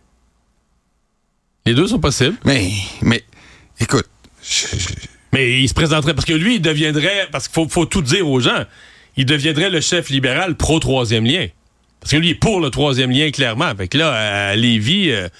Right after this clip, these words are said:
Speaker 2: Ouais, non, ça, c'est sûr qu'il va, il va être bien reçu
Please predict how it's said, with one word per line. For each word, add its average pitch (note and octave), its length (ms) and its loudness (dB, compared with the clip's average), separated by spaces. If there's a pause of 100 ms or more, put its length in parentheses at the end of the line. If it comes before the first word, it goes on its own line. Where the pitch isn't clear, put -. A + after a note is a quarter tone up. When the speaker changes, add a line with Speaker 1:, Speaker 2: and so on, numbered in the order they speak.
Speaker 2:
Ouais, G3+ 140 2
non, B2+ 120 0
ça, E3 160 0
c'est E3+ 120 2
sûr F#3 260 2
qu'il C3+ 140 0
va, A#2+ 200 2
il A#2+ 100 2
va A#2+ 80 2
être A#2 80 0
bien C#3 180 4
reçu D3 520 2